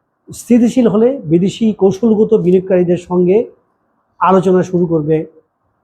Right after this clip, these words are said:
এ হচ্ছে আমাদের সর্বশেষ আপডেট আগামী ছয়টি ব্যাংক নিয়ে। এই, এই দুর্বল, অর্থনৈতিকভাবে দুর্বল এবং বিগত সরকারের বা বিগত সময়ে লুটপাট এবং ক্ষতিগ্রস্ত ব্যাংকগুলো নিয়ে গর-, গভর্নমেন্ট বা বাংলাদেশ সংস্কার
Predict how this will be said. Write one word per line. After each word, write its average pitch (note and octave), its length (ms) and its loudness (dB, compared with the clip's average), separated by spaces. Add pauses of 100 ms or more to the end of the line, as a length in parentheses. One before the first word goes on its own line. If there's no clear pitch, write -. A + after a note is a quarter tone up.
(220)
এ F3+ 100 4
হচ্ছে F3+ 240 -2
আমাদের D#3+ 320 0 (140)
সর্বশেষ E3+ 460 -6
আপডেট D#3+ 320 -4
আগামী D3+ 340 -2
ছয়টি D3+ 340 -4 (640)
ব্যাংক D#3+ 300 0
নিয়ে। C#3 300 -8
এই, D3+ 160 -2 (120)
এই D#3+ 160 0
দুর্বল, F3+ 420 2 (200)
অর্থনৈতিকভাবে E3+ 640 -4 (520)
দুর্বল E3 380 2
এবং D#3+ 220 -2
বিগত E3+ 280 0 (220)
সরকারের E3 380 -4
বা D3 140 -8
বিগত D#3 300 -6 (300)
সময়ে E3 360 -4 (520)
লুটপাট F3+ 400 0
এবং D#3+ 180 -2
ক্ষতিগ্রস্ত E3 560 -4 (500)
ব্যাংকগুলো E3 360 2
নিয়ে D#3+ 180 0
গর-, D3 300 -6 (340)
গভর্নমেন্ট E3 480 -2
বা D3 100 -4
বাংলাদেশ D3+ 420 -6 (640)
সংস্কার F3 460 0